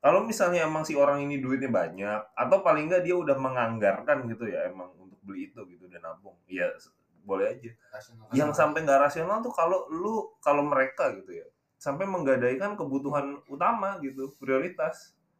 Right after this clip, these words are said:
Speaker 1: Itu udah, udah, udah aneh sih kalau menurut gua.
Speaker 2: Nggak, nggak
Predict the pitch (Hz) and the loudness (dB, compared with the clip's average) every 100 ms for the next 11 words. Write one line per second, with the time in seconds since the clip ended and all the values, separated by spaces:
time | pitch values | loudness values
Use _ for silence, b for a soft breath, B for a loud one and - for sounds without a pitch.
0 | _ _ - 143 196 175 135 117 101 - | _ _ -12 -2 2 4 4 4 -2 -8
1 | 113 107 - _ _ _ 107 98 113 151 | -10 -10 -14 _ _ _ -4 0 0 0
2 | 139 131 107 107 107 107 107 107 127 131 | -4 -6 -4 -6 -6 -10 -10 -8 -8 -8
3 | - 120 120 | -8 0 2